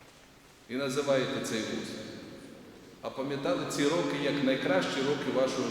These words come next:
життя. Тому використовуйте кожен день не на пусте, а на корисне. В першу чергу шукаючи самого себе, здобуваючи знання, і хай Господь благословить вас доброю, щасливою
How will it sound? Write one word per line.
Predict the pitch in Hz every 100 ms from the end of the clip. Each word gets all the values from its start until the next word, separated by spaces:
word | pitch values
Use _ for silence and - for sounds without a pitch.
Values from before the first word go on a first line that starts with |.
| 113
життя. | 110 107 76 - -
Тому | 127 127 104 - - - - -
використовуйте | 117 147 143 131 190 170 143 143 143
кожен | 170 151 156 -
день | 117 - - - - - - - -
не | 127
на | 143
пусте, | 131 143 135 196 190 131
а |
на | 135 135
корисне. | 151 135 107 - - - - - - - - - -
В | -
першу | 165 - 165 160
чергу | 143 120 123 131
шукаючи | 120 131 120 117 117
самого | - 120 113 117
себе, | - - 160 - - 175 - - - - - - -
здобуваючи | 127 127 135 131 123 117 120 107
знання, | 120 120 147 175 - 131 - - - - -
і | -
хай | 127 113
Господь | 113 143 165 -
благословить | 120 117 123 127 131 127
вас | 117 110 - - - - -
доброю, | 147 185 156 143 127
щасливою | - 113 - 143 139 131